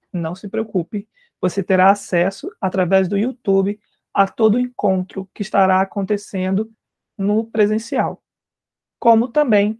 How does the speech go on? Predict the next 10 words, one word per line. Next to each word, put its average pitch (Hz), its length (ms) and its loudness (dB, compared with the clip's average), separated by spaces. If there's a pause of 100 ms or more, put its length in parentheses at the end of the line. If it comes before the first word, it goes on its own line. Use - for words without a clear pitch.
(120)
poderá 202 380 2
assistir 208 500 -6
posteriormente. 214 920 -6 (500)
Ou 208 160 4
seja, 165 460 -2 (100)
você 190 220 0
não 196 180 -2
tem 202 160 -4
desculpa 202 680 -6 (640)
para 208 440 4